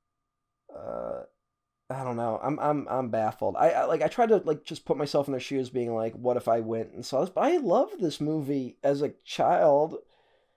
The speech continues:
Like, I think it's that weird thing where when you become an adult, sometimes you learn things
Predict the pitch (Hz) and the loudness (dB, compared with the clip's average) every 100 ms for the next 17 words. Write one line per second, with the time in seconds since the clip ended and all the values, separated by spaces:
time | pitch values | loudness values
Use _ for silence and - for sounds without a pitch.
0 | _ _ _ _ 139 131 175 262 330 220 | _ _ _ _ -4 0 4 4 8 8
1 | 170 165 160 170 156 135 101 135 139 135 | 8 6 6 4 6 4 4 2 2 0
2 | 139 180 160 135 139 117 131 131 - - | 0 2 2 2 4 6 6 4 -2 0
3 | 147 147 139 131 123 - 117 117 120 120 | 2 2 0 -4 -6 -4 0 0 0 -2
4 | 135 120 127 131 | -2 0 -4 -6